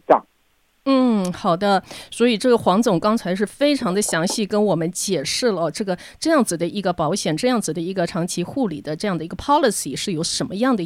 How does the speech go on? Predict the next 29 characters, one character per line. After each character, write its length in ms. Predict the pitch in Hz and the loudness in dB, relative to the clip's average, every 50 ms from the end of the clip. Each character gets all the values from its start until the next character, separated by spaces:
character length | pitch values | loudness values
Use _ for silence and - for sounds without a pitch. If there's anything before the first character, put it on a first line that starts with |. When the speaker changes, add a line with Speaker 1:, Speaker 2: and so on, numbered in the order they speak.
| 170 - | -2 2
Speaker 2:
优 180 | 220 214 226 | 2 2 2
势， 400 | 233 220 - - - 247 220 170 - - - - - | 2 0 -2 -4 0 0 0 0 0 -4 -12 -8 -6
而 60 | 220 | -4
且 120 | - 247 | -2 -2
这 140 | 190 - 220 | -2 0 -2
个 60 | 202 | -2
一 180 | 175 - 185 202 | -2 -2 -4 -2
份 220 | - - 294 262 | 2 2 2 2
保 200 | - - 170 143 - | 2 0 -2 -4 -2
单 200 | 196 240 254 262 | -2 0 0 2
保 180 | 254 180 156 180 | 2 0 0 0
两 260 | 208 226 175 147 - | 0 -2 -4 -4 -6
个 100 | - 160 | -8 -8
人， 240 | 170 - 147 147 151 | -6 -6 -6 -6 -6
这 100 | - 175 | -6 -6
个 120 | 175 160 | -8 -6
是 100 | - 165 | -6 -8
再 320 | 151 - - 302 320 247 185 | -8 0 2 4 4 4 2
好 220 | - - 175 170 | -2 -6 -10 -10
也 120 | 156 107 | -10 -12
不 160 | - - 170 175 | -8 -6 -6 -4
过， 220 | - - 208 165 | 0 0 0 0
非 320 | 147 - _ - 294 320 | -2 -4 _ 0 0 0
常 180 | 311 - - 165 | 0 -2 -6 -6
非 160 | 160 - 190 | -4 -4 -4
常 200 | 196 - 185 160 | -4 -4 -6 -6
的 100 | 156 175 | -4 -4
理 240 | 170 165 170 156 165 | -6 -6 -10 -10 -8
想。 340 | 214 - - - 185 160 | -8 -6 -4 -2 -2 -2